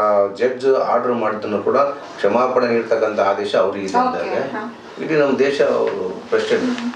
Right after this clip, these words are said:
Speaker 1: ಆ ಸ್ಥಾನ ಒಳ್ಳೆ ಸ್ಥಾನ ಇದೆ.
Speaker 2: ಹ್ಮ್, ಹ್ಮ್, ಹ್ಮ್.
Speaker 1: ಪ್ರಧಾನಮಂತ್ರಿಗೂ ದೊಡ್ಡ ಸ್ಥಾನ ಅಂತ.
Speaker 2: ಹ್ಮ್, ಹ್ಮ್.
Speaker 1: ಅಂತ ಆ ಒಂದು ಇದಕ್ಕೆ ನಾನು ಇಟ್ಟಿದ್ದೀನಿ.
Speaker 2: ಹ್ಮ್. ನೀವು ಕಂಡಂತ ಮಲ್ಲಣ್ಣ ಅವ್ರ ಬಗ್ಗೆ ಒಂದಷ್ಟು ಮಾತು, ಏಕೆಂದ್ರೆ ಮಲ್ಲಿಕಾರ್ಜುನ ಅವ್ರಂದ್ರೆ ನಮ್ಗೊಂದಷ್ಟು, ಹ್ಮ್, ಗೊತ್ತಿದೆ,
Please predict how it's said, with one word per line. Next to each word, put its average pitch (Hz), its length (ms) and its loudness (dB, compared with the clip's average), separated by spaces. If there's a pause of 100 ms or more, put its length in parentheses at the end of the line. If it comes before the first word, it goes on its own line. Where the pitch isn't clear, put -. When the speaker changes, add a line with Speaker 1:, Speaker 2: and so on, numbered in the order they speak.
(120)
Speaker 1:
ಆ 101 80 2
ಸ್ಥಾನ 117 260 0
ಒಳ್ಳೆ 98 260 0
ಸ್ಥಾನ 92 240 0
ಇದೆ. 82 200 -4
Speaker 2:
ಹ್ಮ್, 262 340 -2
ಹ್ಮ್, - 80 -4
ಹ್ಮ್. - 380 -8
Speaker 1:
ಪ್ರಧಾನಮಂತ್ರಿಗೂ 139 800 0
ದೊಡ್ಡ - 140 0
ಸ್ಥಾನ 185 240 -2
ಅಂತ. 165 220 -8
Speaker 2:
ಹ್ಮ್, 247 180 0
ಹ್ಮ್. 220 340 -8
Speaker 1:
ಅಂತ - 880 -14
ಆ 98 180 4
ಒಂದು 95 380 0
ಇದಕ್ಕೆ 104 480 -2 (340)
ನಾನು 87 120 -10
ಇಟ್ಟಿದ್ದೀನಿ. - 540 -8
Speaker 2:
ಹ್ಮ್. 240 180 -4 (320)
ನೀವು 330 240 0
ಕಂಡಂತ 262 400 2
ಮಲ್ಲಣ್ಣ 226 420 -2
ಅವ್ರ 196 160 -4
ಬಗ್ಗೆ 196 240 -8
ಒಂದಷ್ಟು 185 400 -8
ಮಾತು, 185 240 -8
ಏಕೆಂದ್ರೆ 247 400 -2
ಮಲ್ಲಿಕಾರ್ಜುನ 220 540 -2
ಅವ್ರಂದ್ರೆ 220 560 -2 (100)
ನಮ್ಗೊಂದಷ್ಟು, 220 640 -4
ಹ್ಮ್, 190 380 -4
ಗೊತ್ತಿದೆ, - 420 -2